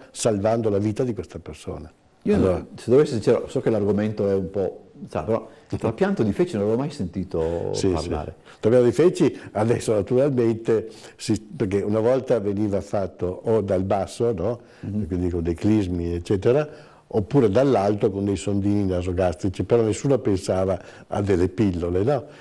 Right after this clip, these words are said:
Speaker 1: E invece adesso ci sono delle microincapsulazioni per cui possiamo prendere delle capsule che contengono questi germi senza pensare che
Speaker 2: Ah,
Speaker 1: stiamo mangiando.
Speaker 2: è quello che,
Speaker 1: <laughs>
Speaker 2: vabbè,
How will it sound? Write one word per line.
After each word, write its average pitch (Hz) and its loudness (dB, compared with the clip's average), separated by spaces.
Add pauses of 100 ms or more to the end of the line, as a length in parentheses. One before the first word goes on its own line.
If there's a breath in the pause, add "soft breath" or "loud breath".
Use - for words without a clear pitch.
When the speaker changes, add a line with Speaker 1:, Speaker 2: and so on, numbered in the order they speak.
(100)
Speaker 1:
E 135 -2
invece 151 4
adesso 135 2
ci - -10
sono 123 0
delle 107 2
microincapsulazioni 107 -2
per 117 -4
cui 127 2 (220 loud breath)
possiamo 113 0
prendere 107 -2
delle 104 0
capsule 101 -2
che 98 -4
contengono 90 -2 (340 loud breath)
questi - 2
germi 92 4
senza 101 0
pensare 92 0
che - -18
Speaker 2:
Ah, 92 2
Speaker 1:
stiamo 98 4
mangiando. 92 4
Speaker 2:
è 78 -2
quello 95 4
che, - -2
Speaker 1:
<laughs> - -2
Speaker 2:
vabbè, 143 2